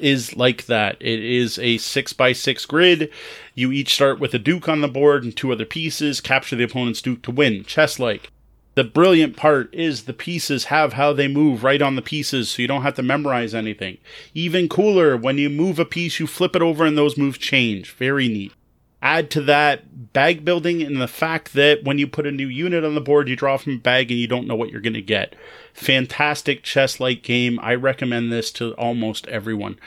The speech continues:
Even if you don't like chess, give this a try. Like, it is a solid two-player strategy game.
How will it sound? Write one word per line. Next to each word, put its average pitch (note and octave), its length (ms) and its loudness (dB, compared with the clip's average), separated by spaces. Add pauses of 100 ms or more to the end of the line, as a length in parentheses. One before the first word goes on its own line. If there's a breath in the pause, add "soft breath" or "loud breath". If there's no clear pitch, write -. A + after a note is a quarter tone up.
(260 loud breath)
Even F3+ 220 0
if G3 140 0
you D3+ 60 0
don't C#3+ 220 4
like B2+ 180 2
chess, D#3+ 380 0
give A#2+ 220 -4
this A#2+ 160 -6
a A#2+ 60 -6
try. B2 680 2
Like, A2+ 300 -4
it C3+ 180 -6 (160)
is C3 320 -6
a A#2+ 220 -8
solid A#2+ 760 -4
two-player A2+ 460 -2
strategy G2+ 480 -6
game. F#2+ 240 -12